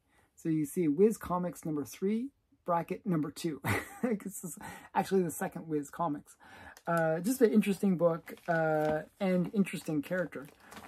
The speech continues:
Uh, you know, the cool thing about Shazam, and what I really think that makes him different than Superman, is the fact that, you know, he's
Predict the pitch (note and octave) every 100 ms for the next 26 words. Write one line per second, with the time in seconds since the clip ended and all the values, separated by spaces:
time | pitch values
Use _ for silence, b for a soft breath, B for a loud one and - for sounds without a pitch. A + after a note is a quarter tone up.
0 | - D3 D3 D3 - _ _ A3 F3 D3+
1 | D3+ G3+ - - E4 F#4 E4 A3 G#3 F3+
2 | - E3+ D3+ F3 G3 F3 C3+ C3+ - -
3 | - - G#3 G#3 - - - A3+ G#3+ G#3+
4 | B3 C4+ A3+ G#3+ - G#3 F3 F3 - -
5 | - - - - - - - G#3 G3 -
6 | F3+ D#3+ F#3 F#3+ G3 D3+ D#3 D3 - C4+
7 | C4+ G3 D3 C#3 C#3 - B B B B
8 | _ G3 F#3 F#3+ - F3 D#3+ - E3+ E3
9 | D#3 - - _ - E3+ D3 C#3+ F3+ F3
10 | C#3+